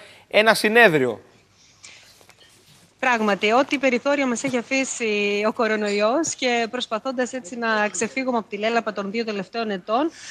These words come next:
Speaker 2: ε, ε, κάνουμε μια προσπάθεια να ανακάμψουμε και να επιστρέψουμε σε μια καθημερινότητα που νομίζω ότι ταιριάζει και σε εμάς και στον τόπο από τον οποίο καταγόμαστε.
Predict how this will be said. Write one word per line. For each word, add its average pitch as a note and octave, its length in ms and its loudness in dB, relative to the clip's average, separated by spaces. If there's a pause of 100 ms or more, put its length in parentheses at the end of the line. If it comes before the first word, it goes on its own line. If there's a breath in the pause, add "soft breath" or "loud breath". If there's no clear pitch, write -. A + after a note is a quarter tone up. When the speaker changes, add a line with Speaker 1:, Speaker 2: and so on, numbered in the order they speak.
(140 loud breath)
Speaker 2:
ε, A#3 720 2
ε, - 60 0
κάνουμε D4+ 280 2
μια C#4+ 140 4
προσπάθεια C#4 440 -2
να C4 120 0
ανακάμψουμε A#3+ 600 -2
και C#4+ 140 -6
να B3+ 100 -2
επιστρέψουμε C#4 600 -4
σε B3 160 -4
μια C4 200 0
καθημερινότητα B3 640 -4
που B3 100 -8
νομίζω B3 300 -2
ότι A#3 240 -4
ταιριάζει A#3 440 0
και C4 120 -4
σε A#3+ 100 -2
εμάς A#3 260 -2
και C#4 120 -10
στον A#3+ 200 -8
τόπο G3 400 0
από F3+ 120 -4
τον G3 120 -6
οποίο G3 200 -2
καταγόμαστε. F#3 720 -2